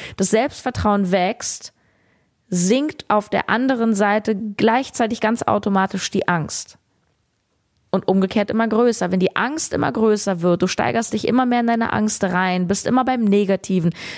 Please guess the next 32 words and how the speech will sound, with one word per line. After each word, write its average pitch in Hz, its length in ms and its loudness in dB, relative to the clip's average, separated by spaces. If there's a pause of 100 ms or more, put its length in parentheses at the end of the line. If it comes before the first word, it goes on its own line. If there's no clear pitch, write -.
(100)
Angst - 360 -2
bedeutet 185 480 0
übrigens, 175 300 0
by 185 180 0
the 190 80 0
way, 185 300 2
du 185 80 -4
bist - 260 -4
nie 202 380 6
im 180 80 0
Moment. 175 440 0 (320)
Angst 240 380 -2
ist - 180 -4
nie 208 300 4
im 233 60 -2
Moment. 214 400 0
Wir 202 100 0
haben 185 140 0
immer 190 240 0
Angst 190 340 -2
vor 240 540 2
Dingen, 175 400 0
also 170 340 0
vor - 480 0 (260)
Dingen, 190 380 2
die 170 320 -4 (400)
passieren 175 440 2
könnten 226 500 2
und, 190 240 2
äh, 175 60 2
äh, 170 280 0
äh. 311 40 2